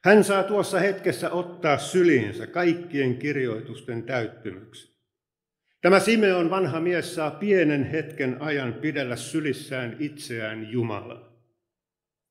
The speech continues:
Hän sai tuossa hetkessä kohdata kaiken sen, mitä tuo apostolinen tervehdyskin syvimmältä osaltaan pitää sisällään,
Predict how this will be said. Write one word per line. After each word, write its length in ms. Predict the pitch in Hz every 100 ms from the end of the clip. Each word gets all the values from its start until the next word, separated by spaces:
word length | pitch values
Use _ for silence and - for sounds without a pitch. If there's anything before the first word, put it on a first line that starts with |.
| _ _ _ _ -
Hän 160 | 180 196
sai 180 | 202 196
tuossa 420 | 226 214 - 175
hetkessä 760 | 180 185 - 139 - - 110 - _ -
kohdata 500 | 170 165 139 113 120 123 -
kaiken 420 | 170 160 - 113
sen, 640 | 107 160 131 95 90 - _ _ _
mitä 240 | 156 170 165
tuo 220 | 165 160
apostolinen 680 | 175 180 143 - 131 127 123
tervehdyskin 1120 | 120 151 120 107 101 98 - 95 87 _ _ _ -
syvimmältä 560 | 170 151 123 117 120
osaltaan 640 | 127 131 117 107 - 104 95
pitää 400 | 131 127 117 101
sisällään, 720 | 139 123 107 98 98 95